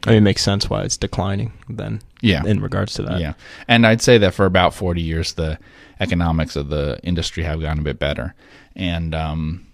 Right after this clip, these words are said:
Speaker 2: there, I don't know the exact number of how big, um, U S lime is, like, if it's, I don't know, fifth or so biggest, um, producer in the U S, but the top, um, three or four now, um, control a pretty large part of the overall industry. So it's probably a little more rational that way.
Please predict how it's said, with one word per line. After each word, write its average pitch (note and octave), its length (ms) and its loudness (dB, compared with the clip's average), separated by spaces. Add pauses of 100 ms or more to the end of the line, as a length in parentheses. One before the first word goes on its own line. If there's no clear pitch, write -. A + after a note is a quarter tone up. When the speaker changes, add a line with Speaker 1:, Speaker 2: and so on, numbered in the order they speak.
(140)
Speaker 2:
there, G2 560 0 (240)
I C#3 60 0
don't D3+ 160 4
know D3 120 8
the B2 100 2
exact A2+ 560 2
number F#2+ 440 6
of F2 120 4
how F2+ 200 2
big, F2 440 2 (500)
um, G2 220 0
U F#2+ 120 2
S F#2+ 140 -2
lime G2 340 2
is, G2+ 160 0
like, F2 160 -4
if E2+ 100 -8
it's, F2 180 -4
I D2+ 120 -2
don't D#2+ 140 -6
know, D#2 140 -6
fifth - 420 -6
or E2+ 60 -2
so D#2+ 340 -6
biggest, E2+ 640 -6
um, E2 400 -2 (540)
producer G2+ 440 -2
in F#2 120 2
the F2 80 2
U F2 100 0
S, E2+ 240 -2
but F#2 260 -2
the F#2+ 120 0
top, F#2 420 -2
um, E2+ 220 0
three E2+ 240 -2
or D#2+ 60 -4
four E2+ 280 -4
now, D#2+ 380 -4 (260)
um, D#2+ 320 -4
control D#2 640 -4
a - 20 -6
pretty E2+ 220 -4
large B1+ 260 -4
part D#2 180 -2
of E2 120 -6
the D2+ 240 -6 (240)
overall D#2+ 340 -2
industry. D#2+ 380 -4
So D#2 240 -4
it's D#2+ 140 -8
probably D#2+ 400 -4
a D#2 40 -8
little D#2 180 -8
more D2+ 140 -6
rational D2 440 -6
that - 220 -10
way. - 80 -8